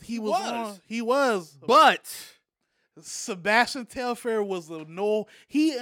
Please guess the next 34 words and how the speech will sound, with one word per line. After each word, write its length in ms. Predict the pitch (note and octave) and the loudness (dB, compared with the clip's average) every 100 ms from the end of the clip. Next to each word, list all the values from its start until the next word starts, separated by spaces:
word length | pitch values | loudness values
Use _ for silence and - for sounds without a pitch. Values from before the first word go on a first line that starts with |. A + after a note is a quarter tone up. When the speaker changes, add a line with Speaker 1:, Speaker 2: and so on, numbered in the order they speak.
| A#3 | -10
Speaker 1:
he 360 | F3+ C4+ D#4+ | -6 -4 -2
brought 480 | B3+ - G3+ A3+ A#3+ | -4 -10 -6 -2 -2
in 100 | A3 | -2
a 100 | F3 | -6
whole 340 | D#3+ A3 A3 A3 | -2 2 4 4
new 200 | A3 A3 | -2 -6
type 260 | A#3+ G#3+ | -6 -6
of 140 | F#3+ - | -8 -10
culture, 400 | A3+ G#3+ G#3+ F#3+ | -12 -10 -10 -8
like, 200 | F3+ F3 | -8 -8
with 160 | F#3 | -8
the 100 | E3+ | -8
young 240 | E3+ F#3+ G3 | -8 -8 -6
niggas 240 | F#3+ F#3 - | -8 -12 -16
playing 280 | F#3+ F3+ | -14 -12
ball, 320 | D#3+ D#3+ D#3 C#3 | -8 -4 -4 -6
bruh. 200 | C#3 C#3 - - - | -12 -16 -16 -8 -2
This 160 | A#3 | -2
is 140 | A#3 - | -4 -12
facts. 540 | - G#3 E3+ - - | -4 0 0 -4 -20
Speaker 2:
This 200 | F#3+ - | -20 -14
a 60 | F3 | -10
nigga 80 | E3+ | -10
who's 140 | D#3+ | -8
on 80 | D3+ | -10
the 80 | C3 | -10
cover 220 | E3 C#3+ | -12 -10
with 160 | C#3 | -12
LeBron 400 | A2 G#2+ C#3+ C3 | -12 -14 -12 -12
James, 300 | A#2 C#3+ C3 B2 | -14 -14 -14 -14
and 80 | |
nobody 360 | A2 C3+ D#3 D3+ | -12 -6 -4 -4
else 140 | C#3 | -8
is 100 | C3+ | -12